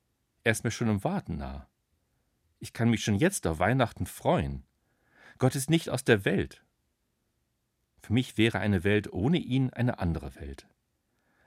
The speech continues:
Eine Welt ohne die Menschenfreundlichkeit Gottes, die in der Geburt Jesu ein Gesicht bekommen hat und mit der er mich immer wieder überrascht. Gott ist in dieser Welt längst angekommen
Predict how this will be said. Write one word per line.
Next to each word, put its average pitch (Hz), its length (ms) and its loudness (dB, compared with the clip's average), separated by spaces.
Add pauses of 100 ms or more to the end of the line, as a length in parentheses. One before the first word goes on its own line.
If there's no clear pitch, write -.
Eine 123 200 4
Welt 156 280 4
ohne 165 280 6
die 120 120 6
Menschenfreundlichkeit 131 1160 2
Gottes, - 500 -2 (220)
die 104 60 4
in 117 60 4
der 120 120 4
Geburt 117 400 2
Jesu 143 280 2
ein 113 160 0
Gesicht 113 380 0
bekommen 87 480 -2
hat - 260 -6 (680)
und 95 60 0
mit 92 120 0
der - 160 2
er 110 140 2
mich 143 280 -2
immer 127 240 4
wieder 110 200 2
überrascht. 95 600 -4 (1120)
Gott 120 200 4
ist 139 140 -2
in 117 60 4
dieser 113 280 4
Welt 117 240 4
längst 117 340 0
angekommen 73 680 -2